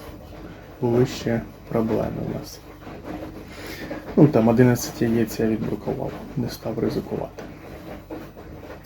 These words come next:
Тобто, що сказати, ну, від людини до людини. Кожен <laughs> хоче якось свій бізнес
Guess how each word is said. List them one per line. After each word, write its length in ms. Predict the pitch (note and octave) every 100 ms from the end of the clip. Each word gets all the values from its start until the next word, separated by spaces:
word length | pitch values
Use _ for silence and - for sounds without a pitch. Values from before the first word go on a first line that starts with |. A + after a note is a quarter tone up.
| -
Тобто, 420 | - - - C3 B2+ - - - - - - - -
що 140 | B2+
сказати, 520 | - - A#2+ A2+ -
ну, 400 | B2 E3 G3+ G#3
від 280 | G3 E3 D#3+
людини 320 | D#3 D3 D#3
до 120 | D3+ D#3
людини. 540 | D#3 A#2+ B2 A#2+ B2+ - -
Кожен 360 | C3+ C3+ C#3 B2 - - - -
<laughs> 440 | - - - -
хоче 380 | - - D3+ -
якось 520 | C3+ C#3 - C#3+ - - - -
свій 220 | - C#3+
бізнес 600 | C3+ C#3 C3+ C3+ C3+ -